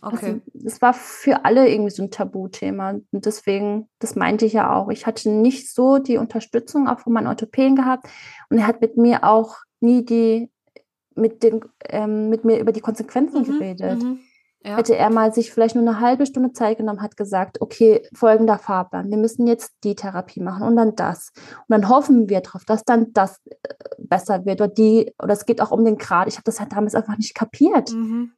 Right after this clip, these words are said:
Speaker 2: was das
Speaker 1: mhm.
Speaker 2: bedeutet mit dem Grad nach Kopf. Ich hab das schon verstanden, dass vierzig Grad krass ist, aber was soll denn passieren, wenn es schlechter wird?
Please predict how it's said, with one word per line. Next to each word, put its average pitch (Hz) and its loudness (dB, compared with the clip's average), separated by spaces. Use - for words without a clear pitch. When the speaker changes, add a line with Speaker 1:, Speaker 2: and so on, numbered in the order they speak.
Speaker 2:
was 233 -16
das 226 -6
Speaker 1:
mhm. 233 -12
Speaker 2:
bedeutet 190 0
mit 185 -4
dem 185 -2
Grad - -4
nach 175 -8
Kopf. 170 -6
Ich - -20
hab - -20
das - -2
schon 214 0
verstanden, 269 2
dass 202 -2
vierzig 220 -2
Grad - -8
krass - -6
ist, 277 2
aber 185 -2
was 175 -6
soll 185 2
denn 190 -2
passieren, 285 -2
wenn 226 2
es 196 -6
schlechter 180 -6
wird? 175 -6